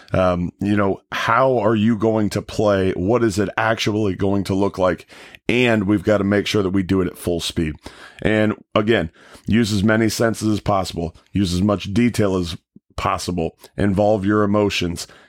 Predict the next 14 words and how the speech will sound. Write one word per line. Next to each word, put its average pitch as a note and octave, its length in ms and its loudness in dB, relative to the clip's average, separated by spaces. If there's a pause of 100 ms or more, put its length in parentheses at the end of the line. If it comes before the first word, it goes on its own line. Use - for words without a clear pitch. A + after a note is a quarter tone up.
(100)
Congratulate G2+ 840 0
yourself. E2 460 -4 (460)
I'm B2+ 160 0
not C#3+ 180 2
a, A2+ 340 4
I'm C3+ 160 0
not C#3 200 2
a G#2+ 40 4
big A2 340 0
fan B2 440 0
of G2 160 -2
visualizing A2 1000 0 (120)
bad F#2+ 480 -4
things. A2+ 400 -2